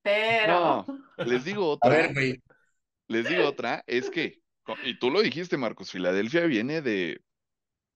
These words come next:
Speaker 2: de un, o sea, de una
Speaker 3: Calendario.
Speaker 2: serie muy, muy difícil, ¿no? Y el resto del calendario de las Águilas son partidos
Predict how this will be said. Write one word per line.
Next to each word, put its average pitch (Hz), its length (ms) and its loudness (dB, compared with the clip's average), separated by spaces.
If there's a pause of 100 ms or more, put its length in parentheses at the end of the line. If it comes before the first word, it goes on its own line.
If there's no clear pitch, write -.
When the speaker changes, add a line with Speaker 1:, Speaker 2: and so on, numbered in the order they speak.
Speaker 2:
de 101 380 -6
un, 123 1120 -10
o 87 60 -10
sea, 107 140 -10
de 98 60 -16 (680)
una 120 200 4
Speaker 3:
Calendario. 131 80 0
Speaker 2:
serie 160 300 2 (440)
muy, 147 720 -4 (240)
muy 120 320 -6
difícil, 123 480 -2
¿no? 139 180 -4 (560)
Y 131 140 2
el 113 180 2
resto 135 320 0
del 202 120 2
calendario 139 480 -2
de 135 80 -2
las 95 220 -8
Águilas 185 600 -6 (160)
son 143 380 -6
partidos 131 580 -2